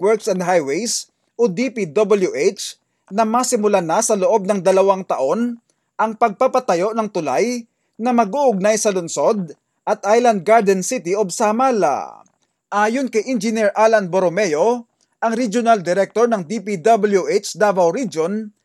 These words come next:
kasalukuyan ng pinaplansya ng ahensya ang plano at disenyo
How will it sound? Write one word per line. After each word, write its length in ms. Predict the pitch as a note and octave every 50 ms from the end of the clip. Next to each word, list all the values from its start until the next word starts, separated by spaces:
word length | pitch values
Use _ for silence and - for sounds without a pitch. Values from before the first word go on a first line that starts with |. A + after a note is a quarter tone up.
| _ _ _ _ _ -
kasalukuyan 720 | A#3+ A#3 B3 A#3+ A3 A3 G#3+ - C4+ C#4+ C#4 C4 A3 G3
ng 160 | G#3+ A3 G#3
pinaplansya 640 | - G#3+ G3 F#3+ F#3 - F#3 F3+ F3+ F3 - A#3 A#3
ng 140 | G#3+ G#3+ F#3
ahensya 720 | F#3+ F#3+ F#3+ F#3+ F3+ E3 C3+ - C3+ C#3 F#3 G#3+ A3+ A3 _ _ _ _ _ _ _ _ _
ang 240 | F#3 G#3 G#3+ G#3
plano 400 | F#3 _ G#3 F#3 F#3 G3 G#3+ A#3
at 160 | A3+ G#3+ F#3 D3
disenyo 720 | E3+ D#3+ - B3 A#3+ G3+ D3+ C3 C#3 E3+ A3 A#3+ A#3+ A#3